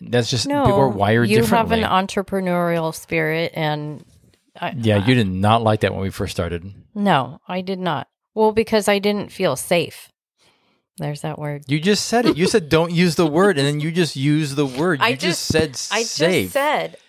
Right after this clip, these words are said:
Speaker 2: "There's the word." I just used it.
Speaker 1: Yeah, the truth comes
Speaker 2: But
Speaker 1: out.
Speaker 2: you know what? I didn't like the way, I didn't like
Speaker 1: Ladies
Speaker 2: it.
Speaker 1: and gentlemen, now you're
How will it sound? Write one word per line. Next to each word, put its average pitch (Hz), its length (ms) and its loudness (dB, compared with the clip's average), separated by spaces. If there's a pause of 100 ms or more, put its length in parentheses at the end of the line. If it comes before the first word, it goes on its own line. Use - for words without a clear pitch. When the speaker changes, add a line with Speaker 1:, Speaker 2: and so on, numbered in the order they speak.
Speaker 2:
"There's 180 360 -2
the 196 140 -8
word." 202 380 -2
I 165 100 0
just 180 300 -10
used 190 320 -6
it. 151 260 -8 (240)
Speaker 1:
Yeah, 151 300 -4
the 104 140 -4
truth - 400 -6
comes 120 280 -6
Speaker 2:
But 240 120 2
Speaker 1:
out. 233 80 -8
Speaker 2:
you 262 100 2
know 269 140 2
what? 254 240 2
I 247 120 2
didn't 285 180 0
like 247 200 0
the 220 100 4
way, 214 280 2
I 226 100 4
didn't 277 160 0
like 226 140 4
Speaker 1:
Ladies 156 220 2
Speaker 2:
it. 143 40 2
Speaker 1:
and 120 80 -2
gentlemen, 90 340 0
now 92 120 -2
you're 104 180 2